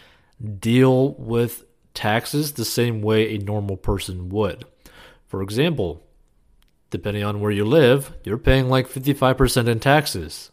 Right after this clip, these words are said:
right? That sucks, right? Like, let's just use, like, California, right? Like, that's, you're pretty much gonna be spending, oh, paying about fifty-five cents for every dollar you make.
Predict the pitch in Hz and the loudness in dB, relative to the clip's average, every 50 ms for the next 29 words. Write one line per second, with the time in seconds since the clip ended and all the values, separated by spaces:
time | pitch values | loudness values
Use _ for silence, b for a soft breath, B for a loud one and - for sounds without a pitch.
0 | _ _ - 92 95 104 110 135 147 - - _ _ _ _ _ b b b b | _ _ -10 -6 -2 0 0 0 0 -2 -8 _ _ _ _ _ b b b b
1 | b b b b b b b b b _ _ _ _ _ _ _ _ _ _ _ | b b b b b b b b b _ _ _ _ _ _ _ _ _ _ _
2 | - - 113 127 - - 147 147 135 - - - - - - - - _ _ _ | -4 -4 -2 -2 0 2 2 2 2 2 0 -6 -10 -10 -12 -14 -18 _ _ _
3 | _ _ _ _ _ _ _ _ _ _ - 95 98 113 123 117 - 135 135 120 | _ _ _ _ _ _ _ _ _ _ -8 -4 -4 -2 -2 -2 -2 0 -2 0
4 | 127 123 113 120 117 113 117 110 113 - 110 107 107 107 - 120 110 101 87 82 | 0 -2 -2 -2 -2 -2 -2 -2 -2 -2 -2 -2 -2 -4 -2 -4 -4 -2 -4 -8
5 | 82 - - - - 98 101 104 104 104 110 113 110 113 120 120 - b b b | -10 -14 -18 -14 -8 -6 -4 -2 -2 -2 -2 -2 -2 -2 -4 -4 -8 b b b
6 | b b b 117 110 110 - 143 151 151 147 143 - 139 123 131 127 123 - - | b b b -10 -10 -6 -4 -2 0 0 0 0 -2 -2 0 0 -2 -2 -2 -4
7 | 117 113 110 110 107 110 113 - _ - 110 92 90 - - _ _ _ _ - | -4 -2 -2 -2 -4 -6 -8 -8 _ -4 -4 -4 -4 -8 -16 _ _ _ _ 4
8 | - 139 131 107 98 98 104 110 b b b b b b b - 95 90 92 95 | 6 6 6 4 0 -4 -8 -10 b b b b b b b -12 -12 -12 -4 0
9 | 117 123 127 123 - - - b b b b b b - - 160 156 160 156 156 | 2 2 2 2 0 -4 -12 b b b b b b -6 -4 -2 0 0 2 4
10 | 156 156 147 151 - 139 123 123 - - - 110 110 107 107 117 110 101 110 101 | 4 4 4 2 2 2 0 0 -2 -2 -2 -2 0 0 0 -2 -2 0 0 0
11 | 101 98 95 95 92 95 104 95 85 - | 0 0 -2 -4 -6 -6 -6 -8 -8 -10